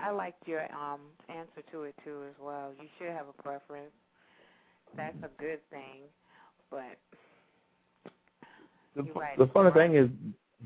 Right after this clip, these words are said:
Speaker 2: the funny thing is, Giselle, the lines were full. The lines were full. People were sending messages, uh, on Facebook saying,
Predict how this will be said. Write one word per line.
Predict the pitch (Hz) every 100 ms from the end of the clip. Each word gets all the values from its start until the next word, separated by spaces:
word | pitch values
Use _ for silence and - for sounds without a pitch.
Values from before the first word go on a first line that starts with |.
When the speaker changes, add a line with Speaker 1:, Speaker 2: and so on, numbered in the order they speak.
| 113 - _ -
Speaker 2:
the | 156
funny | 196 190
thing | 175 175 160
is, | 123 113
Giselle, | 104 110 104
the | 104
lines | 113 147 156 131 131
were | 101 98 -
full. | 143 107 78 - _ _ _ _ _ -
The | 110
lines | 165 156 156
were | 139 120 110 -
full. | 147 156 151 156 - - -
People | 135 131
were | 123 123
sending | 135 123 117
messages, | 127 147 139 139 135 -
uh, | 95 104 98
on | 95 - 101 95 92 95
Facebook | 123 135 135 147 - -
saying, | 110 98 95